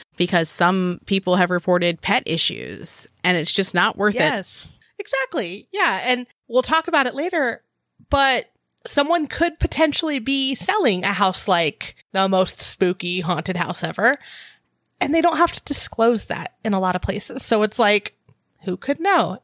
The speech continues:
Speaker 2: But we'll talk more on that in a bit. But today, what we're gonna talk about is a few houses that have been known to be haunted. One even keeps coming back on the market.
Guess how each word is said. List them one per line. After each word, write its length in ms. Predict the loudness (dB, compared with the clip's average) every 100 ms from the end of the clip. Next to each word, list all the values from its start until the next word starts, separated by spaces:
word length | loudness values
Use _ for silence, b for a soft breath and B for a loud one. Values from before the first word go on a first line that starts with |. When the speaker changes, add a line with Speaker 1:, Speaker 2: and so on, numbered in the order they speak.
| _
Speaker 2:
But 100 | -8
we'll 80 | -6
talk 240 | -6 -6
more 140 | -6
on 140 | -4 -6
that 140 | -6 -2
in 100 | -2
a 60 |
bit. 220 | -2 -6 -12 _
But 200 | -8 -6
today, 380 | -2 0 2 2 2
what 220 | 0 2
we're 100 | 2
gonna 140 | 0
talk 240 | 0 -2 0
about 240 | 0 0
is 100 | -4
a 40 |
few 300 | -6 -4 0
houses 540 | 0 2 0 -2 -4 -2
that 140 | 0
have 100 | 2
been 260 | 2 2 2
known 300 | 2 2 0
to 140 | -2
be 120 | 0
haunted. 580 | 2 0 -2 -4 -6 -6 -14 _
One 320 | 2 4 4
even 320 | 2 0 0
keeps 240 | -2 -6 -4
coming 300 | 0 2 2
back 360 | -2 -4 0
on 140 | 0 0
the 60 |
market. 460 | 2 0 2 2 0